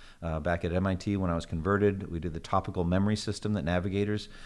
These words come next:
uh, had, and Second Corinthians five seventeen was the first verse in the packet, you know, uh, which, uh, talks about the,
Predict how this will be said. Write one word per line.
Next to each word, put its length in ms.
uh, 80
had, 300
and 120
Second 260
Corinthians 340
five 240
seventeen 360
was 120
the 80
first 340
verse 380
in 120
the 60
packet, 380
you 80
know, 320
uh, 220
which, 540
uh, 220
talks 340
about 240
the, 200